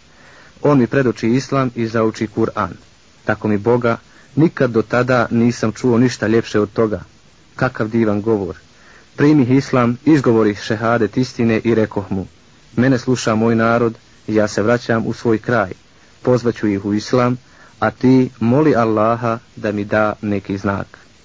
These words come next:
Dimad el Ezdi je porijeklom iz plemena Ezd Šenuet iz Jemena.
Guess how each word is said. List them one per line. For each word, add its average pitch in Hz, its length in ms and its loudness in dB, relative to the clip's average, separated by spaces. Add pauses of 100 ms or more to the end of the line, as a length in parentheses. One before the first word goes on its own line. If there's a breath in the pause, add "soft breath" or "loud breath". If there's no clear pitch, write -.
(260)
Dimad 123 500 2 (240)
el 113 200 0
Ezdi 104 400 -2 (200)
je 107 140 -2
porijeklom 107 680 -2
iz 104 180 -2
plemena 110 540 -2 (120)
Ezd 117 240 0 (160)
Šenuet 113 560 -2 (240)
iz 110 260 -2
Jemena. 107 360 0